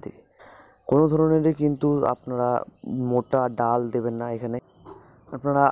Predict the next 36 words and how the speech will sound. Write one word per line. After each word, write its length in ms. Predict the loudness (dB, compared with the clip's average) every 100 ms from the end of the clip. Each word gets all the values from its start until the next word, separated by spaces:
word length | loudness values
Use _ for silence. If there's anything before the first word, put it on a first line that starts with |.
| 4 4
আলুর 240 | 4 2 -2
খোসা, 260 | 0 2 2
পেঁয়াজের 340 | 2 4 4 2
খোসা, 240 | -4 -2 2 4
এই 60 | 2 0
সমস্ত 280 | -4 -2 2 2
আপনারা 260 | 2 -2 -2 -2 -6
কিন্তু 220 | -4 -2 -2
এখানে 240 | -4 -4 -4 -4
ভরে 180 | 0 2 0
আপনারা 220 | -2 -4 -4 -2
সার 200 | -2 -2
পেয়ে 160 | -2 -2
যাবেন 180 | -2 -4 -8
কিছুদিনের 440 | -10 -4 -2 -2 -2
মধ্যে। 280 | -6 -6 -12 -14 -20 -20 -20 -20 -8 0
টাইম 160 | 2 4
লাগতে 220 | 2 4 2
পারে, 140 | 2 2 -2
কিন্তু 220 | -2 -2 -4 0
ভালো 180 | 2 2 0
সার 180 | 2 2
আপনারা 220 | 0 0 -2
এখান 160 | 0 -6
থেকে 140 | -6 -4 -4
পাবেন। 220 | -4 -4 -10 -20 -20 -20 -20 -20 -20 -20 _ _
তো 40 | -2 -2
এই 60 | 0
সমস্ত 260 | -2 -4 0 0 0
আপনারা 260 | 0 2 2 2
ফেলে 220 | 0 2 2
না 60 | 0
দিয়ে 180 | 0 -2 -4 -10 _ _ _ _ -20
একটা 200 | -4 0 2
ড্রামের 300 | 2 2 0
মধ্যেও 240 | 0 4